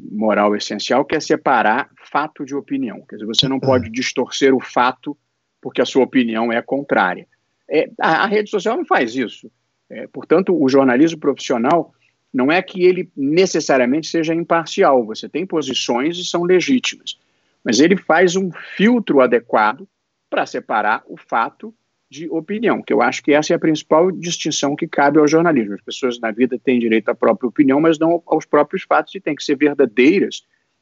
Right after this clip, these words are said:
na divulgação, é, dos fatos. E as opiniões também são boas. Eu gosto de ler, eu leio, eu leio o, o Andreasa, eu leio o Merval, eu leio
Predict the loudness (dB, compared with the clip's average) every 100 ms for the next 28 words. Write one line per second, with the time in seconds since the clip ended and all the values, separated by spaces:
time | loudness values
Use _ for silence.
0 | _ 0 0 2 -2 0 0 0 -2 -8
1 | -8 -8 _ _ _ _ _ -16 -10 -6
2 | -4 -6 -6 -4 -2 0 2 2 -2 -10
3 | -16 _ _ _ _ 0 2 0 _ _
4 | _ -4 -2 0 0 0 0 -2 -2 2
5 | 2 0 -2 0 0 2 2 4 2 0
6 | -2 2 4 4 2 0 _ _ _ -6
7 | -2 2 2 0 -4 -6 -6 -6 -4 0
8 | 2 4 6 6 4 2 2 2 0 0
9 | 2 2 2 -4 -10 _ -8 0 2 2
10 | 0 2 4 4 2 -2 _ -10 -6 -4
11 | 0 0 0 -4 -8